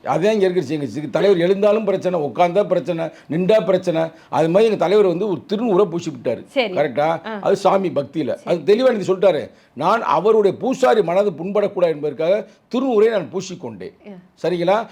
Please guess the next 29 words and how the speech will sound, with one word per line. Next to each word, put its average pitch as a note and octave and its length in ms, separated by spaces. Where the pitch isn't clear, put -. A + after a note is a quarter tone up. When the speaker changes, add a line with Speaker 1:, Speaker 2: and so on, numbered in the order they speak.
Speaker 1:
அதே G#3 320
நேரத்தில் A#3+ 460
எந்த G3+ 340
மதத்தையும் F#3+ 500
புண்படுத்த F3+ 460
வேண்டும், C#3+ 380
இல்ல F#3+ 140
இந்துக்களை G#3+ 540
கேவலப்படுத்த F3 560
வேண்டும் D3+ 200
என்பதற்காக D3 380
நான் F#3+ 120
அழிக்கவில்லை. E3+ 460
நான் G#3+ 300
அழித்ததற்கும் A#3+ 640
சரி, G#3+ 420
திருநூறு F#3+ 280
பூசியதற்கும் F3 640
எந்த G3+ 300
வகையான G3+ 380
காரணம் F3 400
இல்லை. A2 200
அது A3+ 240
ஒரு A#3+ 200
நிகழ்வு, F3+ 640
அவ்வளவுதான். D3 400
இதை E3 160
ஏன் G3 140
பெருசாக்குறீங்க? B2+ 640